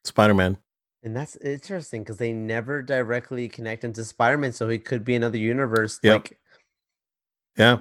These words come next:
Speaker 2: Interesting. Good
Speaker 1: And,
Speaker 2: point.
Speaker 1: and did you hear the, the other rumors about, uh, about Sam Raimi?
Speaker 2: No,
Speaker 1: No?
Speaker 2: he's directing Strange, that's all.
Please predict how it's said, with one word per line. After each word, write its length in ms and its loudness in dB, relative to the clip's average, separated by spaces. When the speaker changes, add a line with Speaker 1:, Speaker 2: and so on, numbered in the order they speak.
Speaker 2:
Interesting. 460 -8
Good 140 -2
Speaker 1:
And, 260 8
Speaker 2:
point. 100 -18
Speaker 1:
and 140 8
did 80 10
you 200 6
hear 300 8
the, 300 8
the 240 8
other 240 8
rumors 560 4
about, 500 8
uh, 380 8
about 500 6
Sam 240 4
Raimi? 340 2
Speaker 2:
No, 180 8
Speaker 1:
No? 60 10
Speaker 2:
he's 160 0
directing 400 0
Strange, 580 -2
that's 180 -4
all. 280 0